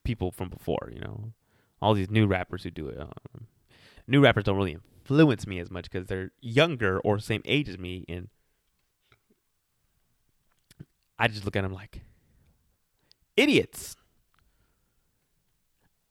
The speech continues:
But when I was younger, like I said, Lil Wayne,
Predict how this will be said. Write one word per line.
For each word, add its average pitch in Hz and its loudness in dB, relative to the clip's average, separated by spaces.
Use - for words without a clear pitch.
But 110 8
when 110 6
I 98 6
was 95 0
younger, 123 2
like - -14
I 95 -14
said, 90 -4
Lil 98 0
Wayne, 104 0